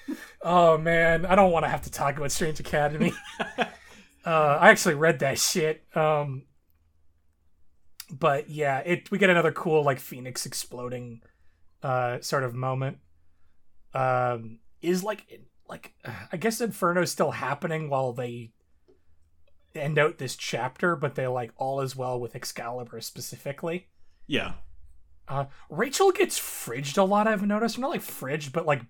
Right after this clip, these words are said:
Speaker 1: benched, I guess is the word I'm gonna use. Like, a lot. I don't know if that's gonna be becoming a recurring thing, but it might just be because, like, it's hard to write around the fact that she's a hydrogen bomb.
Speaker 2: Yeah. When there's
Speaker 1: Um,
Speaker 2: so many coughing babies around. <laughs>
Speaker 1: Yeah.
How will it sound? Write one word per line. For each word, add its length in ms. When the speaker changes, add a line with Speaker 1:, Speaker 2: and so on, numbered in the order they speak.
Speaker 1:
benched, 420
I 60
guess 260
is 100
the 100
word 180
I'm 140
gonna 140
use. 520
Like, 180
a 80
lot. 460
I 60
don't 100
know 60
if 40
that's 140
gonna 100
be 60
becoming 240
a 60
recurring 500
thing, 320
but 140
it 140
might 200
just 120
be 120
because, 340
like, 300
it's 180
hard 480
to 100
write 220
around 340
the 60
fact 360
that 120
she's 240
a 60
hydrogen 520
bomb. 420
Speaker 2:
Yeah. 180
When 180
there's 180
Speaker 1:
Um, 60
Speaker 2:
so 140
many 180
coughing 400
babies 380
around. 480
<laughs> 40
Speaker 1:
Yeah. 520